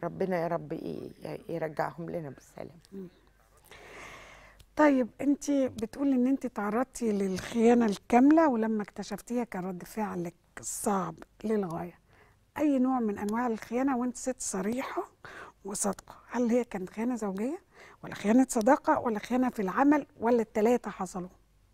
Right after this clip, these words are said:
Speaker 1: تلاتة حصلوا.
Speaker 2: مم.
Speaker 1: بس أنا اكتشفت إن أنا مش الوحيدة في الدنيا يعني.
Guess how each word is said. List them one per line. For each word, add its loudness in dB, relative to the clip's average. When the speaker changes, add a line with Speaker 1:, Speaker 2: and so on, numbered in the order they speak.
Speaker 1:
تلاتة 0
حصلوا. -20
Speaker 2:
مم. -6
Speaker 1:
بس 0
أنا 6
اكتشفت -4
إن 2
أنا 0
مش -4
الوحيدة -2
في -10
الدنيا 0
يعني. -8